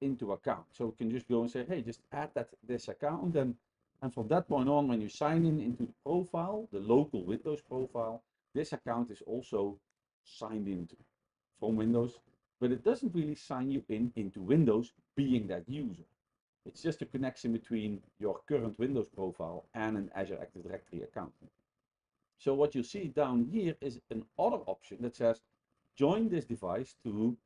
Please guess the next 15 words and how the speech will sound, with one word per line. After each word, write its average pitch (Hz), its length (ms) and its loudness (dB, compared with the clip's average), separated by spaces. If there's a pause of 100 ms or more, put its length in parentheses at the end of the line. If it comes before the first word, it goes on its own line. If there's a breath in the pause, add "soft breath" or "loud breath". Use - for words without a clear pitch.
(420)
Azure 117 380 2
Active 101 280 -8
Directory." 104 460 -6 (580)
Um, 113 480 4
now, 127 300 0
joining 277 380 2
the 180 100 2
device 123 440 0
into - 260 -12
Azure 98 220 -8
Active - 220 -14
Directory 104 320 -8
like 82 280 -6
this - 360 -2 (600)
will 139 500 6